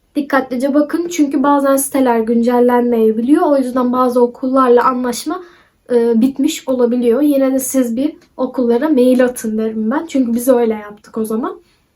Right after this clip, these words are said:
Münih Uygulamalı Bilimlerle hala anlaşmalıydılar. Ve Münih Uygulamalı Bilimler İngilizce dersler de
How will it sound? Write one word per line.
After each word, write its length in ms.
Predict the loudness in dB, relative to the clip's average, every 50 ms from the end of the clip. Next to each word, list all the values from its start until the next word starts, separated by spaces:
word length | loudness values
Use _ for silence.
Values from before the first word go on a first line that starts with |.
| _ -10 -6
Münih 340 | -4 -2 0 2 2 2 2
Uygulamalı 480 | 2 2 2 2 2 2 0 0 -2
Bilimlerle 460 | 0 0 2 2 2 0 0 -2 -4
hala 400 | -4 -4 -2 -2 -2 -2 -2 -2
anlaşmalıydılar. 1000 | -4 -4 -4 -4 -4 -4 -6 -4 -4 -4 -2 -2 -2 -4 -4 -8 -12 -12 -12 -12 -12 -14 -20 -20 -20 _ _ _ _ _ _ _ 2
Ve 220 | 4 4 4 4 2 -2 -4
Münih 400 | -2 0 0 0 0 -2 -4 -4
Uygulamalı 520 | -4 -4 -2 -2 -2 0 0 -2 -2 -2
Bilimler 380 | -2 -2 -2 -2 -2 -2 -6 -8 -10 -16 _ _ _ _ _ -2
İngilizce 600 | 2 2 2 4 4 2 0 2 0 0 0 2
dersler 520 | 0 0 0 0 -2 0 0 0 2 2
de 120 | 0 -2